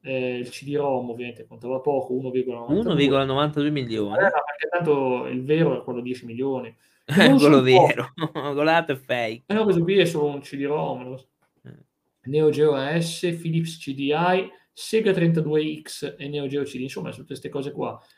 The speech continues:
Speaker 1: E ti
Speaker 2: Sì,
Speaker 1: dice che
Speaker 2: sì,
Speaker 1: iniziavano
Speaker 2: milioni.
Speaker 1: a nascere le generazioni portatili, diciamo, le portatili, vediamo. Questo qui non l'hai mai sentito nominare, si chiama Game Boy, tipo,
Speaker 2: No, mai,
Speaker 1: famosa
Speaker 2: mai.
Speaker 1: portatile
Speaker 2: No,
Speaker 1: della
Speaker 2: no.
Speaker 1: storia.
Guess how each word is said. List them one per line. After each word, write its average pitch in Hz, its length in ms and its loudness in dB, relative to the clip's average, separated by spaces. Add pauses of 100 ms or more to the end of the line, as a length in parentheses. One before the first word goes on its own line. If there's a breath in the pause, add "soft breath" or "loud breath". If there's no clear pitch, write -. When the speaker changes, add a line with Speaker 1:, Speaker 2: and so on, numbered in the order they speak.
Speaker 1:
E 185 80 0
ti 226 120 2
Speaker 2:
Sì, 226 60 4
Speaker 1:
dice 226 180 4
che 220 120 0
Speaker 2:
sì, - 60 -4
Speaker 1:
iniziavano 170 460 4
Speaker 2:
milioni. 170 280 2 (380)
Speaker 1:
a 185 140 -2
nascere 180 640 0
le 127 440 0
generazioni 143 720 -4
portatili, 123 800 -6
diciamo, 117 220 -12
le 117 60 -16
portatili, 117 540 -8
vediamo. 123 640 -6 (200 loud breath)
Questo 170 260 -2
qui 214 160 2
non 185 100 6
l'hai 185 140 6
mai 185 240 4
sentito 165 320 2
nominare, 143 580 -2
si - 80 -14
chiama 131 220 -10
Game 156 220 -2
Boy, 117 400 -6
tipo, - 260 -20 (180)
Speaker 2:
No, 131 320 8
mai, 131 400 6
Speaker 1:
famosa - 20 -6
Speaker 2:
mai. 131 520 6
Speaker 1:
portatile 143 440 -2
Speaker 2:
No, 139 240 8
Speaker 1:
della 123 220 2
Speaker 2:
no. 120 80 0
Speaker 1:
storia. 131 440 -8